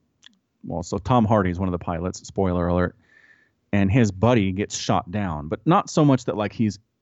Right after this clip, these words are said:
on fire and flaming wreckage. He just loses power to his engines, and he has to, like, ditch in the ocean. So he ditches, and then he kinda waves his hand, and so Tom Hardy's like, "All right, he's got this. We'll pick him up later."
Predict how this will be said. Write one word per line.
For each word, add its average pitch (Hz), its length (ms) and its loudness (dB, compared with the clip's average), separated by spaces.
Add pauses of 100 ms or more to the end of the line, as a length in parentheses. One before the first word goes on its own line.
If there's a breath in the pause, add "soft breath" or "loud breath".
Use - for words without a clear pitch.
on 113 260 4
fire 98 440 -2
and 98 140 -2
flaming 101 340 0
wreckage. 98 380 0
He 117 40 0
just 113 200 0
loses 95 260 0
power 92 260 0
to 95 120 -4
his 95 100 0
engines, 90 340 2
and 92 80 0
he 90 60 2
has 90 220 0
to, 90 100 -4
like, 85 260 -4
ditch 87 320 -2
in - 80 -2
the 85 120 2
ocean. - 340 -2 (560 loud breath)
So 170 220 4
he 151 180 4
ditches, 117 800 -2 (800)
and 120 180 4
then 131 560 4
he 127 140 0
kinda 110 520 2 (100)
waves 117 340 4
his 104 180 0
hand, 107 460 2
and 104 120 0
so 104 120 0
Tom 107 220 2
Hardy's 101 180 2
like, 98 220 0
"All 117 60 2
right, 87 200 2
he's 95 160 -6
got 92 240 -4
this. 90 340 -4 (160)
We'll 104 160 -6
pick 98 160 -2
him 92 120 0
up 85 100 -2
later." 87 340 0